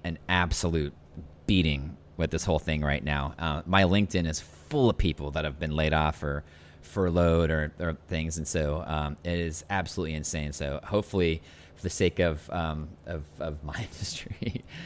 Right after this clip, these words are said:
and, uh, and I've, there are people, I, people I'm seeing on my LinkedIn that have had, like, sixteen-year vets or more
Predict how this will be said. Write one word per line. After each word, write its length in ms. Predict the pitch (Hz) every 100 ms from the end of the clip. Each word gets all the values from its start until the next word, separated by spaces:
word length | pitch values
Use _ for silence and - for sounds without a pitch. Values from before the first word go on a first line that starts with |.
| 175 - - -
and, 260 | 85 82 78
uh, 280 | 76 73 76
and 200 | 92 80
I've, 200 | 73 80 78
there 100 | 104
are 40 |
people, 260 | 127 101 90
I, 180 | 92
people 340 | 104 - 113 123
I'm 120 | 120
seeing 220 | - 110
on 80 | 101
my 100 | 104
LinkedIn 160 | 110 85
that 20 |
have 140 | 80
had, 140 | 95 -
like, 180 | 80
sixteen-year 680 | - - 143 - 117 110 113
vets 520 | 78 82 104 - -
or 120 | - 80
more 460 | 87 101 90 -